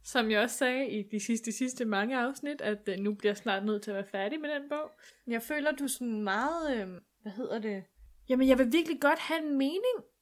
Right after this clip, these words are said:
Speaker 1: om den her
Speaker 2: Ja,
Speaker 1: bog.
Speaker 2: altså, du er konsekvent for den læst.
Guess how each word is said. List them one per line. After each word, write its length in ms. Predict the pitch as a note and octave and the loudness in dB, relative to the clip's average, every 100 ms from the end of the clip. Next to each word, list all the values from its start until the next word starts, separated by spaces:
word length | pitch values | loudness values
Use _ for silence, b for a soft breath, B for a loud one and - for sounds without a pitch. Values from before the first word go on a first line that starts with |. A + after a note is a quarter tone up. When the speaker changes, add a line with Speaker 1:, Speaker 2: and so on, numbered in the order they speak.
| _ - | _ -2
Speaker 1:
om 160 | C4+ | 2
den 160 | B3+ A#3+ | 4 4
her 80 | A#3+ | 6
Speaker 2:
Ja, 140 | C#4+ | 6
Speaker 1:
bog. 100 | A#3+ | 6
Speaker 2:
altså, 180 | A#3 A#3+ | 4 0
du 120 | G#3 | -4
er 40 | A3+ | -4
konsekvent 880 | B3 B3+ B3+ A3+ - D#4 D#4 - - _ - - | -2 -2 -2 -6 -2 0 -2 -6 -20 _ -10 -2
for 120 | C#4+ | -2
den 280 | B3 A3+ G3 | 0 -4 -2
læst. 460 | F#3+ - - - | -2 -4 -14 -16